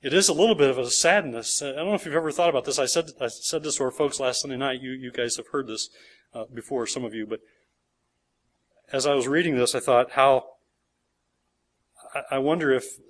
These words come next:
if Lazarus, if God removed some of the memories of heaven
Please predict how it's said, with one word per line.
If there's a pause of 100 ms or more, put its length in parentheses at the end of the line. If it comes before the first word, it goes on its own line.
if
Lazarus,
if
God
removed (1120)
some
of
the
memories
of
heaven